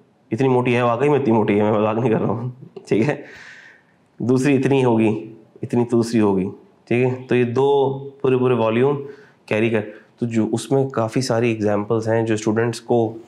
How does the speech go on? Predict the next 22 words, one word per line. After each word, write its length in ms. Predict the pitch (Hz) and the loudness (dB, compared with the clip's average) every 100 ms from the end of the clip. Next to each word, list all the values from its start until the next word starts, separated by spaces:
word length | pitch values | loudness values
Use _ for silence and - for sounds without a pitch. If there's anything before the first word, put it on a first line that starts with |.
| - | -6
कराई 280 | 107 107 113 | -4 0 0
जाती 320 | 110 107 107 | 0 0 0
हैं, 220 | 107 107 | 0 -2
पढ़ाई 280 | 104 104 110 | -2 -2 0
जाती 300 | 113 104 107 | 0 0 -2
हैं, 120 | 107 | -2
क्योंकि 220 | 117 165 190 | 0 2 2
उसमें 240 | 190 196 | 2 2
से 60 | 202 | 4
कुछ 100 | 208 | 4
भी 100 | 190 | 4
आ 40 | |
सकता 220 | 120 - | 0 -6
है। 60 | - - _ _ _ _ _ _ _ _ _ _ _ _ _ _ _ _ _ _ _ - | -16 -20 _ _ _ _ _ _ _ _ _ _ _ _ _ _ _ _ _ _ _ -2
लेकिन 180 | 143 151 - - - _ _ - | 0 2 -2 -14 -20 _ _ -4
एसीसीए 400 | 175 196 220 220 | -2 0 2 2
में 80 | 294 | 2
सबसे 240 | 196 - | 0 -2
अच्छी 160 | 170 151 | 0 2
बात 180 | 117 - | 2 0
क्या 100 | 92 | -4
है? 160 | - | -4